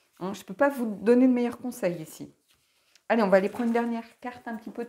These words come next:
de, bah, de synthèse, hein. Mais la mort, vous voyez, c'est une carte très intéressante ici. Surtout de la façon dont elle est représentée, euh, avec ce, avec ce tarot, parce qu'on a vraiment le lien avec la terre,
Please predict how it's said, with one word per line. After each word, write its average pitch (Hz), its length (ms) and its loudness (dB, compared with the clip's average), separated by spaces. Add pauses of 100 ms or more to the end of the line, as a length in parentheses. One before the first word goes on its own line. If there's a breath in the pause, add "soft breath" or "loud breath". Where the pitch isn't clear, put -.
(120)
de, 202 520 2
bah, 180 160 2
de 180 120 0
synthèse, 202 540 -4
hein. 208 80 0 (360 loud breath)
Mais 196 120 4
la 208 200 6
mort, 247 200 2
vous 285 60 -8
voyez, 220 340 -4
c'est 254 160 -10
une 190 100 -10
carte 202 380 -8
très 233 240 -8
intéressante 208 640 -10
ici. - 340 -14 (180 loud breath)
Surtout 226 320 -4
de 214 80 -6
la 214 100 0
façon 220 340 -6
dont 220 120 -2
elle 190 100 -4
est 190 60 -2
représentée, 226 960 -6 (560 soft breath)
euh, 208 400 0
avec 208 300 -4
ce, 180 1040 -6 (1600)
avec 202 180 0
ce - 140 -10
tarot, 208 380 -4
parce - 280 -8
qu'on 226 140 -2
a 208 80 0
vraiment 226 320 -2
le 220 100 0
lien 214 400 -4
avec 202 240 -6
la 196 140 -4
terre, 170 340 -10